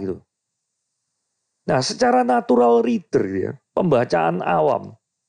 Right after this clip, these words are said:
tanpa embel-embel tafsiran apa. Seolah-olah keyakinan di dalam berdoa itu membuat kuasa dari doa itu sangat besar. Soalnya kalau nggak ada keyakinannya,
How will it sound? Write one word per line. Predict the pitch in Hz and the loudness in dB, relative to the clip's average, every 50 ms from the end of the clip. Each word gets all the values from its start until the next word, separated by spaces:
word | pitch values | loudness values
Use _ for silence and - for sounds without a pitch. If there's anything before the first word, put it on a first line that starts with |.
| _ _ _ _ _ _ _ _ _ _ | _ _ _ _ _ _ _ _ _ _
tanpa | - 156 160 156 175 175 175 165 | -2 0 0 0 0 0 0 0
embel-embel | 147 127 120 123 139 147 135 127 131 127 127 123 | 0 2 2 2 2 0 0 0 0 0 0 0
tafsiran | - 135 117 - - 165 143 139 135 131 | 0 -2 -4 -2 -2 0 2 2 2 0
apa. | 139 139 135 - - 123 110 - _ _ _ _ _ _ _ _ _ _ _ _ _ _ | 0 -2 -2 -2 -6 -8 -10 -14 _ _ _ _ _ _ _ _ _ _ _ _ _ _
Seolah-olah | - - 254 - - 226 247 247 226 233 233 247 269 262 247 - | -6 -4 -2 0 2 2 2 2 2 2 2 2 0 0 -2 -4
keyakinan | - 254 254 240 233 247 240 208 208 - _ _ - 254 247 254 240 226 240 247 240 | -2 0 2 2 2 2 0 0 -4 -8 _ _ 0 2 4 4 4 2 2 0 2
di | 196 202 160 | 0 0 2
dalam | 147 156 160 160 147 | 2 2 2 2 0
berdoa | 123 123 113 135 143 - - - | -2 -2 0 0 0 2 2 0
itu | - - 262 - - 208 - _ _ _ _ _ _ _ _ | 0 0 -2 -2 -2 -6 -14 _ _ _ _ _ _ _ _
membuat | 254 269 247 196 151 151 175 220 233 - - - | -2 0 0 2 2 4 4 2 2 0 -4 -2
kuasa | - 262 277 277 269 262 254 233 - - 294 277 | 0 2 2 2 2 0 0 -2 0 0 0 2
dari | 214 202 175 160 156 151 | 2 2 2 2 2 2
doa | - 156 156 170 - 202 | 2 2 2 2 2 2
itu | 208 262 | 0 0
sangat | - - - 208 214 220 226 175 | -2 0 -2 0 0 0 0 0
besar. | 143 123 - - 120 - - _ _ _ _ _ _ _ _ _ _ _ _ _ _ _ _ _ _ _ _ _ _ _ _ _ _ _ _ _ _ _ _ _ _ _ _ _ _ _ | -2 -2 -2 -4 -6 -6 -8 _ _ _ _ _ _ _ _ _ _ _ _ _ _ _ _ _ _ _ _ _ _ _ _ _ _ _ _ _ _ _ _ _ _ _ _ _ _ _
Soalnya | - - 254 277 277 277 277 | -2 0 0 2 2 2 2
kalau | 277 262 214 | 2 2 2
nggak | 175 175 180 175 - | 2 2 0 0 0
ada | 196 185 170 | 0 0 2
keyakinannya, | 220 240 247 240 220 - 254 262 285 294 294 233 160 127 127 | 2 2 2 2 0 0 0 0 0 0 0 0 0 0 0